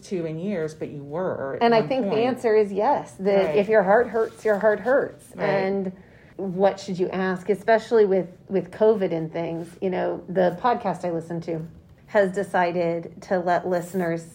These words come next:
Speaker 2: mourn in a very specific way. They are collecting names and, like,
Speaker 1: Mm.
Speaker 2: little brief things. And at the end of each episode, they're listing people.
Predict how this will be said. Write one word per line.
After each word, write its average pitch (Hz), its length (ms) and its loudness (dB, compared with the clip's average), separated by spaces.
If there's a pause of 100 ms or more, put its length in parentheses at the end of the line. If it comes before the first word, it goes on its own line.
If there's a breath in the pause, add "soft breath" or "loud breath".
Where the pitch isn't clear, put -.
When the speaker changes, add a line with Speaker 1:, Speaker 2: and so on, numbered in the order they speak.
(320)
Speaker 2:
mourn 170 640 -4
in 175 160 -8
a 165 120 -4
very 175 260 -6
specific 165 560 -10
way. 165 500 -2
They 170 480 -4
are 160 260 -4
collecting 180 600 -6
names 190 480 -6 (100)
and, 170 240 -8
like, 185 160 -4
Speaker 1:
Mm. 180 100 -4
Speaker 2:
little 180 200 -2
brief 165 300 -6
things. 185 320 -4
And 185 100 -2
at 180 120 -6
the 185 160 -4
end 214 180 0
of 185 100 -4
each 185 220 -6
episode, 180 640 -2 (840 loud breath)
they're 185 240 0
listing 202 600 -2
people. - 560 -8